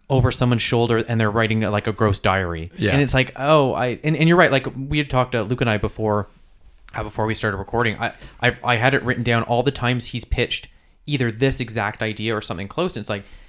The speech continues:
Speaker 1: he did it a couple times in Star Trek. And if it didn't get there, it went into another pilot or it went
Speaker 2: Mm.
Speaker 1: into the cartoon Star Trek. Like, he just had this <laughs> idea of this somewhat dominatrix kind of society that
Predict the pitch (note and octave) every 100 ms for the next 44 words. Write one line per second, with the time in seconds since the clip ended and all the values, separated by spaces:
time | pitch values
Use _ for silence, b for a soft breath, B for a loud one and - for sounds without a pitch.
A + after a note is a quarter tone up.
0 | b A2 G2+ F2+ - B2 B2+ C3 C#3+ C3+
1 | C#3 D#3 - F#2+ - F#2 G2+ A2 A2+ A2+
2 | A#2 C#3 C3 - B - G#2 F#2 G#2 G#2
3 | B2 B2 A#2+ A#2 B2+ D#3 - A2+ G2 F2+
4 | - G#2 A2 A2 A#2+ A#2 C3 C3 B -
5 | - - A3 - A2 F#2+ G2 F#2+ F#2 F#2
6 | A#2 A#2 C3+ C#3+ D#3 D#3 C#3 B2 A#2 A#2+
7 | A2+ G#2+ G2+ - B B B - - C#3
8 | C#3+ C#3+ - _ G#2+ A2 G#2+ G#2+ A2+ -
9 | A#2+ - - - A2 G#2 A2 - G2+ C3
10 | G3+ F#3 G#2+ F#2+